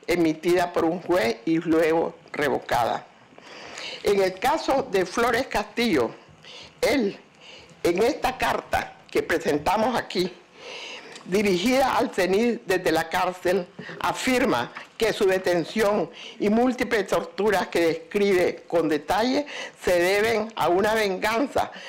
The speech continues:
por el reclamo sobre un hecho que involucra al presidente Daniel Ortega, versión que confirma su madre, doña Elpidia Castillo, que huyendo junto con varios miembros de su familia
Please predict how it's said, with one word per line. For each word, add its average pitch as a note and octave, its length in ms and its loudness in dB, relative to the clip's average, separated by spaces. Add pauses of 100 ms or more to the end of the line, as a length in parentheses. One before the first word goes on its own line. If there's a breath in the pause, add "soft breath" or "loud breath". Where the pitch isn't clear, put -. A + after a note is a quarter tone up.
(140 loud breath)
por F#3+ 160 2
el F3+ 120 4
reclamo G#3 760 0
sobre F3 420 2
un G#3 180 2
hecho G#3+ 340 0
que G#3+ 120 0
involucra F3+ 720 0 (260 loud breath)
al E3+ 180 0
presidente F3+ 680 2
Daniel F3+ 380 2
Ortega, D#3+ 560 0 (320 loud breath)
versión G#3+ 720 0
que G#3+ 180 -2
confirma G#3+ 720 0
su D#3+ 160 -2
madre, G#3+ 480 0 (280 loud breath)
doña F3 340 2
Elpidia F#3+ 540 0
Castillo, E3 720 0 (340 loud breath)
que G3+ 140 2
huyendo A3 640 2
junto F#3 400 0
con D#3 200 0
varios G3+ 380 0
miembros G#3+ 380 2
de F#3+ 80 0
su F#3+ 160 -6
familia F3 580 0